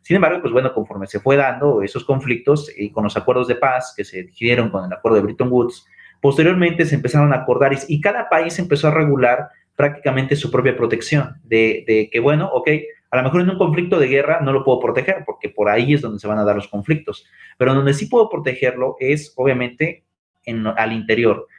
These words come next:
porque el interior se ve amenazado, aunque no bien, aunque si bien es cierto puede ser por una guerra,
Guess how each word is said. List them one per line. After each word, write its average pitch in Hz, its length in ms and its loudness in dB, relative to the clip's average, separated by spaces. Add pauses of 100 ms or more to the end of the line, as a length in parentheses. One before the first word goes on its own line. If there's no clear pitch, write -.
(180)
porque 139 240 2
el 147 80 4
interior 160 500 4
se 131 160 -6
ve 147 60 2
amenazado, 151 720 0
aunque 113 260 -6
no 147 260 2
bien, 135 320 -4
aunque 117 260 -8
si 135 100 -6
bien 185 140 2
es 160 80 -2
cierto 156 280 -2
puede 131 140 2
ser 139 120 0
por 120 140 -2
una 139 140 2
guerra, 127 480 0